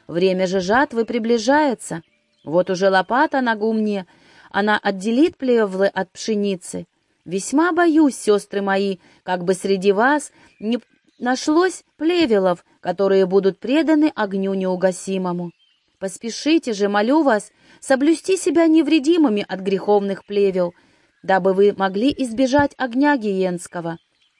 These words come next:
Приготовьте из себя чистую пшеницу Христову, совершенствуйтесь постническими трудами своими, подвязаясь во смирении, чистоте, любви и молитве.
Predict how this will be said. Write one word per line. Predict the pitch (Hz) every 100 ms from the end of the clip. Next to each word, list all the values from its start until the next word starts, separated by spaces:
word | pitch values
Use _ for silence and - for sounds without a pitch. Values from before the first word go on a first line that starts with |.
| _
Приготовьте | 180 180 190 247 294 247 247
из | 226
себя | 247 220 269 262
чистую | - 302 - 302 277
пшеницу | - 302 302 302 -
Христову, | 208 202 190 - 208 196 180 - _ _ _ _
совершенствуйтесь | - 269 311 262 359 359 - 320 311 285
постническими | - 359 339 311 - 294 - - 302 302
трудами | 311 311 302 311 277
своими, | 220 208 202 202 185 175 170 _ _ _ -
подвязаясь | 175 180 185 202 196 190 -
во | 190
смирении, | - 190 185 254 294 262 220 - _ _
чистоте, | 208 - 196 185 - 269 294 - _ _ -
любви | 269 262 370 381
и |
молитве. | 320 294 214 196 180 180 180